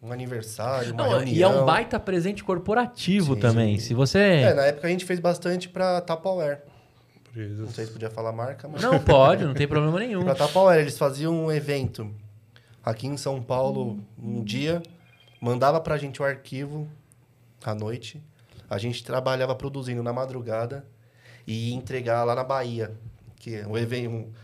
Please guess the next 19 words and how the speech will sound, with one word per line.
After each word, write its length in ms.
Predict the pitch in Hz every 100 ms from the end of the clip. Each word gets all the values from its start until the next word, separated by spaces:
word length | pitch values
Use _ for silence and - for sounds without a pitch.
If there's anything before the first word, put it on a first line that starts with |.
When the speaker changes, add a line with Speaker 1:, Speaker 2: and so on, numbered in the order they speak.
| - _
Speaker 1:
o 60 | 117
evento 360 | 110 110 110
foi 160 | - 117
um 100 | 120
dia 200 | 117 131
aqui, 320 | 131 156 170
só 140 | 165 151
que 220 | 160 151
a 100 | 135
Tupperware 360 | 139 - 135 131
fechou 260 | 135 147 143
um, 260 | 135 123 - _ _ - - _ _ 117
um 180 | 117 113
resort 520 | 123 107 110 120 120
pra 120 | 120
eles 180 | 117 110
lá 140 | 113
na 60 | 117
Bahia, 420 | 131 113 110 104